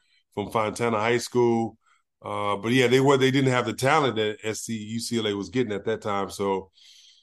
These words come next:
yeah, for those years, it was a little bit of a domination factor. Uh,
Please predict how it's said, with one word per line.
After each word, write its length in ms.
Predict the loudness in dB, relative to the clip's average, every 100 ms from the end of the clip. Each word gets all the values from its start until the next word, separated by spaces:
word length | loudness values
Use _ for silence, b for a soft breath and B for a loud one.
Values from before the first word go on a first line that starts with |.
| _
yeah, 160 | 0 0
for 140 | 4
those 280 | 6 6 6
years, 380 | 6 8 6 4
it 160 | 4
was 180 | 4 4
a 40 | 4
little 300 | 6 8 8
bit 120 | 6
of 80 | 4
a 80 |
domination 640 | 4 4 6 6 4 2 -2
factor. 600 | 2 2 2 0 0 -4 _ _ _ -10
Uh, 720 | -2 0 2 2 2 2 0